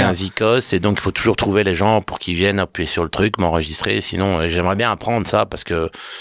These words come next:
Speaker 2: ça, ça, ça, à ce moment-là, ouais, bah, je te sors un album tous les mois, s'il faut. Et donc, euh, récemment, je me suis un peu plus penché, euh,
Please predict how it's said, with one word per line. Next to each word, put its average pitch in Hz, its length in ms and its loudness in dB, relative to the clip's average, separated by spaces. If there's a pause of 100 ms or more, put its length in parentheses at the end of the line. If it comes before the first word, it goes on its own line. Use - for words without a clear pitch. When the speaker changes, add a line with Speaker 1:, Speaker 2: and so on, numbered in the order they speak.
(280)
Speaker 2:
ça, 80 300 -2
ça, 78 400 -4
ça, - 260 -2
à 76 60 0
ce - 120 -6
moment-là, 85 400 2
ouais, 85 200 4
bah, 76 160 0
je - 80 -4
te - 80 -6
sors - 180 -4
un 73 80 -2
album 76 300 -2
tous - 120 -8
les 73 100 -6
mois, 90 200 -2
s'il - 200 -6
faut. 127 280 2 (560)
Et 95 80 -4
donc, 101 300 2
euh, 90 840 4
récemment, 117 560 2
je - 140 -6
me 113 60 0
suis - 140 0
un 107 60 2
peu 107 140 -2
plus - 240 -6
penché, 120 580 2
euh, 90 200 0